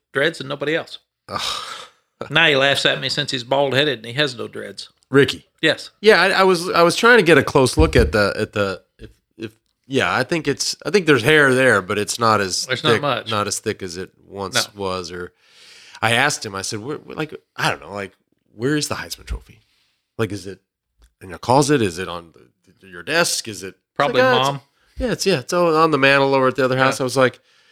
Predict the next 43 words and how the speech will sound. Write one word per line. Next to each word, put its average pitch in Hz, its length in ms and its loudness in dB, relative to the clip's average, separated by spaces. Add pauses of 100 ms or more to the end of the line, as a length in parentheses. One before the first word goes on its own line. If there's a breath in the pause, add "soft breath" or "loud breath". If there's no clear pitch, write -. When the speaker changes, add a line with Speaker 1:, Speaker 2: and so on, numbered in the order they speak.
(240 soft breath)
Speaker 2:
like, 120 180 -2
'cause 143 140 2
if 156 80 2
it 196 60 4
was 185 120 2
my 139 160 4
house, 104 160 0
I 104 80 -8
told 147 200 -2
him, 127 40 -2
it 107 40 -4
was 95 100 -10
like, 107 240 -10
my 139 100 -10
kids 117 260 -4
would 101 100 -8
have 95 220 -6
crap 95 340 -4
hanging 92 260 -12
on 92 260 -6
it. 90 220 -14
Like, 90 180 -12
there 95 80 -12
would 87 220 -16
be 90 300 -12 (200)
just, - 240 -18 (180)
Speaker 1:
<laughs> - 160 -20
Speaker 2:
just 95 220 -10
stickers 101 460 -8
would 92 100 -16
be 95 100 -12
on 95 240 0
it. 95 220 -4
There'd 104 120 -16
probably 98 180 -6
be 101 60 -12
some 95 140 -8
Sharpie 98 460 -4
marks 95 320 -4
on 98 140 -6
it. 82 100 -14
And 107 80 -10
my, 113 160 -8